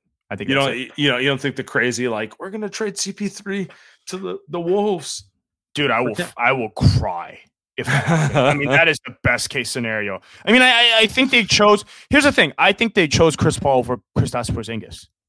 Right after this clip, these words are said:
Speaker 1: And Porzingis is some type of facsimile of Cat. And the Warriors had the decision in front of him and didn't choose him. So
Speaker 2: It's fair.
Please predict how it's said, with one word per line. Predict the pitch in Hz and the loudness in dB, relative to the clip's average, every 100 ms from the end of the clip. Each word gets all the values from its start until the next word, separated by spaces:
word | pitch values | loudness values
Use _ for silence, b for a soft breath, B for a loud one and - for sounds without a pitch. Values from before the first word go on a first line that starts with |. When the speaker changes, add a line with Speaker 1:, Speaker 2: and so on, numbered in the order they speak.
| - | -4
Speaker 1:
And | 143 135 135 - | -2 -2 -2 2
Porzingis | 170 147 170 165 - | 2 2 0 -2 -2
is | 156 156 | -2 -2
some | - 151 139 | 0 0 0
type | 139 127 | -4 -6
of | 117 | -6
facsimile | - 107 - 110 107 | -10 -10 -8 -8 -8
of | 92 - | -12 -14
Cat. | - - _ _ _ _ b b | -18 -18 _ _ _ _ b b
And | - 151 | -4 -2
the | 139 | 0
Warriors | 131 135 120 117 - | 0 -2 -2 -4 -4
had | 120 107 | -6 -6
the | - | -10
decision | 107 113 104 98 | -12 -10 -8 -10
in | |
front | - 107 | -10 -12
of | 95 | -10
him | 92 | -14
and | 90 - | -14 -12
didn't | 101 90 | -12 -10
choose | - 92 - | -12 -12 -18
him. | _ _ | _ _
So | - 95 78 _ _ _ _ _ _ _ - | -12 -12 -12 _ _ _ _ _ _ _ -8
Speaker 2:
It's | |
fair. | - 170 | -2 0